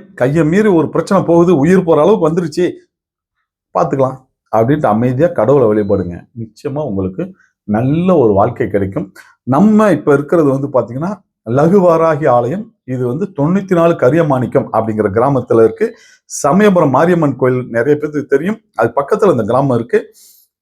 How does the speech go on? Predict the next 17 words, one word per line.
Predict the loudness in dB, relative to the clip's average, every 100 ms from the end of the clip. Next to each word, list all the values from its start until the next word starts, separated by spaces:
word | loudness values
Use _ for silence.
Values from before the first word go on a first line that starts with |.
| -2
திருச்சி | -2 0
மாவட்டம் | -2 0 -2 -2 -4 -6 _ _ _ _
சமயபுரம் | -6 0 2 2 0 -2
பக்கத்துல | -4 -4 -2
இருக்கு. | -2 -4 -18 _
சரிங்களா? | -12 -4 -2 -2 -4 -20 _
இங்க | 0 4 4 4 2 -4 -20 -20 -8 -2
ராகு | 2 2 2 2 0 -6
கேது | -2 2 4 2 -2 0
பரிகார | 0 2 2 2
ஸ்தலமா | 0 0 0 2 0 -2 -8
இந்த | -2 2
ஆலயம் | 2 2 0
இருக்கு. | -4 -2 -4 -4 -14 _ _
ராகு | 0 2 4 2 0
கேதுனால | 0 2 2 2 2 4
வரக்கூடிய | 2 2 0 2